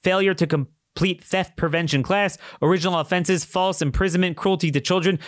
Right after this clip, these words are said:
family violence, battery, simple battery. Folks,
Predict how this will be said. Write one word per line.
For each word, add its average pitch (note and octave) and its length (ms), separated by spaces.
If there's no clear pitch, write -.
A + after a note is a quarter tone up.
family F#3+ 380
violence, E3+ 460
battery, F3 540
simple D#3+ 320
battery. A#2 540
Folks, - 380